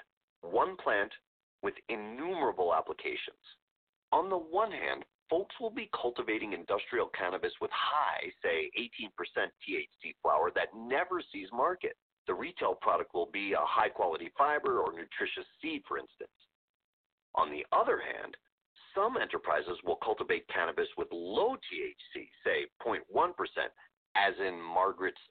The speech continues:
Zenith Hemperettes, for actual retail use of flower. And we'll see folks cultivating at all T H C levels in between, whatever works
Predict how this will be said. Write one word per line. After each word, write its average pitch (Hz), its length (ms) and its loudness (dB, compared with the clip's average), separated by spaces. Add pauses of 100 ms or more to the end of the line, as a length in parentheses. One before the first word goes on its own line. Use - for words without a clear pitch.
(200)
Zenith 98 320 -4 (160)
Hemperettes, 107 720 0 (500)
for 95 300 4
actual 98 480 2
retail 95 540 -2
use - 320 -12
of 98 160 -8
flower. 170 500 2 (560)
And 226 260 2
we'll 151 220 0
see 151 180 -4
folks - 280 0 (100)
cultivating 101 560 -2
at - 240 -2
all 156 460 2
T 143 140 -2
H 120 140 -2 (100)
C 107 120 -4
levels 90 380 0
in 80 120 -6
between, - 540 -4 (320)
whatever 147 480 2
works 147 240 -2